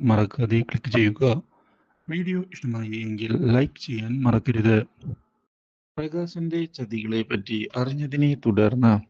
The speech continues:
അമ്മയുടെ കൂടെ നിൽക്കുക തന്നെ താൻ ചെയ്യും എന്നുള്ള തീരുമാനം എടുത്തുകൊണ്ട് മുന്നിലേക്ക് വരികയാണ് കാർത്തിക. എന്തൊക്കെ ഇനി സംഭവിച്ചാലും അമ്മയെ താൻ രക്ഷിക്കുക തന്നെ ചെയ്യും എന്ന്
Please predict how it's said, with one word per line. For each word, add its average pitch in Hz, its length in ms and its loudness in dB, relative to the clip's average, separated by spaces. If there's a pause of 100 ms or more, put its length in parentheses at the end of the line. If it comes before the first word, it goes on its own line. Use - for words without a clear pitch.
(340)
അമ്മയുടെ 156 560 4
കൂടെ 110 420 4 (140)
നിൽക്കുക 127 480 6
തന്നെ 143 340 2 (120)
താൻ 139 300 4
ചെയ്യും 107 400 4 (320)
എന്നുള്ള 156 400 -2
തീരുമാനം 110 680 -4 (180)
എടുത്തുകൊണ്ട് 151 640 0
മുന്നിലേക്ക് 110 580 6
വരികയാണ് 120 640 6 (680)
കാർത്തിക. 110 460 -2 (840)
എന്തൊക്കെ 165 460 -2
ഇനി 170 240 2
സംഭവിച്ചാലും 107 800 4 (360)
അമ്മയെ 110 500 6
താൻ 110 220 2 (380)
രക്ഷിക്കുക 147 600 2
തന്നെ 160 300 6
ചെയ്യും 151 380 4 (220)
എന്ന് 107 240 4